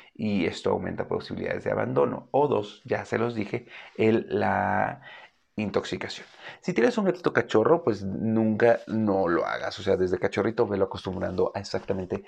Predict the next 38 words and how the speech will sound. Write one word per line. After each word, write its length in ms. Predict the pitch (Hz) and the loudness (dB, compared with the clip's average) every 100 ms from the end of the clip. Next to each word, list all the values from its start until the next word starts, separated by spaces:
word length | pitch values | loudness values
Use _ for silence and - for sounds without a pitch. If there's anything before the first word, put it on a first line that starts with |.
| - - | -16 -4
qué 120 | - 110 | 4 4
es 60 | |
lo 100 | 110 | 4
que 120 | 107 | 0
se 100 | 98 | -6
espera 380 | 92 - 98 95 | -10 -2 0 2
de 140 | 95 104 | 2 0
él. 120 | 135 | 0
Y 40 | |
los 140 | 147 143 | -2 -2
gatos 280 | 151 - | -4 -6
son 200 | - 135 | -6 -4
muy, 280 | 117 101 113 | -2 -2 -2
muy, 180 | 131 131 | -2 -2
muy 160 | 139 151 | -4 -6
inteligentes 680 | - 180 - 131 131 - - - - | -6 -10 -10 -10 -12 -12 -18 -20 -8
y 140 | 110 | -2
van 240 | 101 95 | 0 0
a 100 | 101 104 | -2 -4
ir 360 | 92 - - | -4 -4 -6
aprendiendo. 760 | - - - - - 175 131 - _ - - - | -4 -4 -4 -4 -2 -2 -2 -10 _ -20 -12 -10
¿Ok? 160 | - - _ - - - - - | -8 -10 _ -16 -16 -16 -18 -4
Eh, 300 | 127 127 123 | 0 0 -2
¿qué 140 | - 185 | -4 -2
más 240 | 185 170 | -4 -4
puedes 260 | 185 175 160 | -2 -2 -4
hacer 240 | - 131 | -6 -6
si 140 | - | -6
tu 160 | - 107 | -6 -2
gato 280 | 110 110 110 | -2 0 -2
roba 360 | 113 98 98 | 0 -2 0
comida? 360 | - - - - - - - | -2 -2 -4 -6 -10 -20 -14
Si 160 | - | -2
quieres 200 | 143 160 | 4 4
dejarla 360 | 143 131 127 120 | 4 2 2 2
fuera, 320 | - 123 143 | 4 4 4
bueno, 340 | 113 104 101 110 | 2 0 -2 -2
pues 220 | 98 | -6